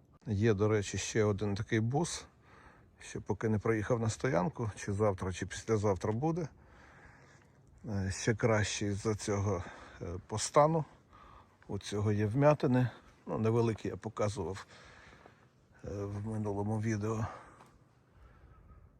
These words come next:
Зовсім не, при такому освітленні непомітні. Ну, там ще є чотири колеса додаткових запасних. Зимові і літні.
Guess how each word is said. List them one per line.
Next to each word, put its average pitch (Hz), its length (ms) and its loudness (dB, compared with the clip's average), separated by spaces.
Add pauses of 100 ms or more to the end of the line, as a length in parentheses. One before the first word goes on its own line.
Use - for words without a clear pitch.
(240)
Зовсім 101 640 -6
не, 127 140 2
при 123 420 -4
такому 117 320 0
освітленні 113 600 0
непомітні. 113 720 0 (1300)
Ну, 127 200 2
там 131 220 2
ще 123 240 -2
є 123 340 4
чотири 120 380 2
колеса 98 520 0 (280)
додаткових 98 920 -2 (120)
запасних. 104 600 -2 (1600)
Зимові 113 640 -4
і 135 80 -4
літні. 104 520 -4